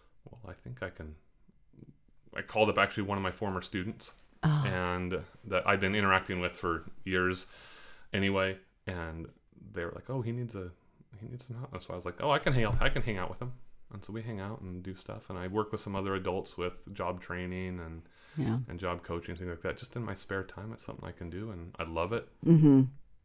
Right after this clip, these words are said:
Speaker 1: And it's a need that's out there, and, uh, I can fill it.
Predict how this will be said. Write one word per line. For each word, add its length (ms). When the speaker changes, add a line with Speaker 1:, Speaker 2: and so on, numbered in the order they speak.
Speaker 1:
And 360
it's 160
a 60
need 340
that's 180
out 220
there, 220
and, 200
uh, 280
I 60
can 140
fill 200
it. 100